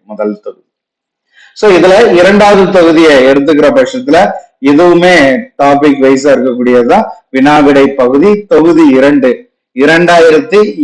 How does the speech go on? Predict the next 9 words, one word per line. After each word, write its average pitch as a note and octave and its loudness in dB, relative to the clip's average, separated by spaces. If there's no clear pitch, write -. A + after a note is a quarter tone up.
எண்ணூறு F#3 2
வினா C#3 0
விடைகளை C3+ 0
உள்ளடக்கியது. B2 0
இந்த C3 0
ரெண்டாயிரத்தி D3+ 0
எண்ணூறு C3 0
வினா B2+ -2
விடைகளும் C3 0